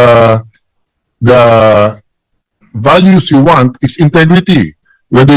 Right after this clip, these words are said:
you take home a paper clip, you take home a bond paper, you say you're in the office at nine, pero actually nine fifteen ka nun doon, that's a value, that's your problem." O, secondly, sabi niya, "You let small things grow.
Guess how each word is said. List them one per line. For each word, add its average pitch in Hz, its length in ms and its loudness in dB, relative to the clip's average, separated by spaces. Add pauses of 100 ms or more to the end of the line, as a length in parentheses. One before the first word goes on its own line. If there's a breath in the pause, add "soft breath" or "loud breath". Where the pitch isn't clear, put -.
you 143 80 0
take 151 240 -2
home 165 240 0
a - 80 -4
paper 131 400 0
clip, 165 400 -2
you 110 80 0
take 127 240 -2
home 135 160 0
a 117 80 -2
bond 113 320 0
paper, 147 640 0 (320 loud breath)
you 123 80 2
say 143 320 0
you're 135 160 2
in 117 80 0
the 120 80 2
office 131 480 0
at 120 160 -4
nine, 147 400 2
pero 113 320 0
actually 131 400 0
nine 117 320 0
fifteen 120 480 -2
ka 113 80 2
nun 107 240 2
doon, 156 320 0 (240 loud breath)
that's 190 240 0
a 190 80 2
value, 175 320 2
that's 160 240 -2
your 170 160 -4
problem." 139 480 0
O, 92 80 -4
secondly, 131 640 0
sabi 107 320 0
niya, 113 240 0 (800 soft breath)
"You 156 240 2
let 196 240 0
small 175 320 2
things 160 240 0
grow. 147 560 -2